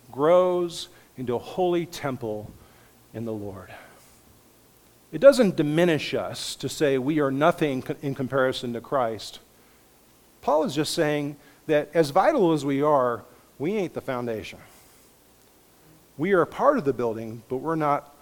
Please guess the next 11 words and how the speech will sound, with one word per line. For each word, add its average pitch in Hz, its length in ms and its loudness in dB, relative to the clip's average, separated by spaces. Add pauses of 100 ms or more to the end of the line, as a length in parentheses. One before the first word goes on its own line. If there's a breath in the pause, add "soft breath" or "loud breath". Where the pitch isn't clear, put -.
(160)
this. - 580 -8 (180)
<laughs> 135 80 -10 (680 soft breath)
And 127 100 -8
that's 135 240 -4
where 135 140 -2
our 120 120 -2
focus 117 460 -6
always 120 480 -6
needs 107 280 -14
to 117 100 -12
lie. 98 360 -8